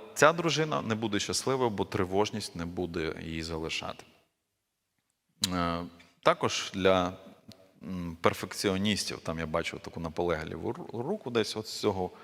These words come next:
сектору, де перфекціонізм, перфекціонізм, перфекціонізм. Да, перфекціонізм — це якраз, е, от впевненість в тому, що все проконтрольовано по полочках,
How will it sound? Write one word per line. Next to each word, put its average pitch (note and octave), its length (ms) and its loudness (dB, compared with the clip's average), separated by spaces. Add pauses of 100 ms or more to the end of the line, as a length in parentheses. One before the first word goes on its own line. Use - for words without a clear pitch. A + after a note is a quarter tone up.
(680)
сектору, E2+ 840 2
де D2+ 120 -6
перфекціонізм, - 840 -6
перфекціонізм, - 840 -4
перфекціонізм. - 720 -6 (720)
Да, B1+ 240 -4
перфекціонізм — A#2+ 880 -2
це G2+ 200 2
якраз, F#2+ 880 2
е, C2+ 40 -12 (220)
от E2 220 -2
впевненість G#2+ 1120 2
в - 40 -16
тому, G#2 280 0
що - 260 -2
все - 280 4
проконтрольовано G2 920 2
по E2 140 -6
полочках, A2 720 4